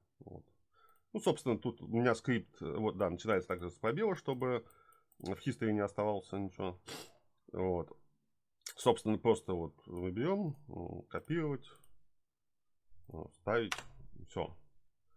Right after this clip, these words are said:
То есть, если вот сделать контап, вот все, скрипт создался, можно его просто запустить. Запускаем скрипт, там ждем некоторое время, все. Octal, э,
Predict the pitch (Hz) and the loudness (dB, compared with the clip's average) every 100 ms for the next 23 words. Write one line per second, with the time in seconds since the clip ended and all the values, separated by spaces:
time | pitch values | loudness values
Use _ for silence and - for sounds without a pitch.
0 | - - - - - 85 - - 85 82 | -20 -20 -20 -18 -10 -10 -10 -10 -8 -8
1 | 90 87 87 - - - - - - - | -4 -4 -4 -10 -18 -20 -20 -16 -12 -12
2 | - - - - - - - - - - | -12 -10 -10 -10 -14 -16 -18 -18 -18 -6
3 | 110 123 196 117 123 - - 123 95 85 | -4 0 -2 0 -2 -4 0 2 2 -2
4 | - 123 - 113 107 170 220 - 151 143 | -2 -2 0 0 2 2 2 0 0 2
5 | 135 117 - 110 101 98 110 90 87 92 | 0 -4 -4 -4 -2 -2 -2 -4 -6 -10
6 | - 85 - - - - _ _ _ - | -10 -18 -20 -20 -20 -20 _ _ _ -6
7 | - - - - _ _ - - _ _ | -6 -18 -18 -20 _ _ -20 -20 _ _
8 | - 92 95 - 98 92 - 170 220 - | -14 -12 -12 -6 -4 -2 -4 -6 -6 -10
9 | - - - - 87 92 156 143 139 135 | -18 -14 -12 -10 -8 -2 0 0 -2 -2
10 | 123 120 107 104 - 87 76 - - - | 0 0 -2 -6 -2 -2 -4 -14 -20 -14
11 | - - - - - - - 135 - 101 | -12 -12 -16 -18 -18 -10 -4 -4 -2 0
12 | 90 92 - 90 87 87 87 | 0 -2 -12 -6 -4 -2 -4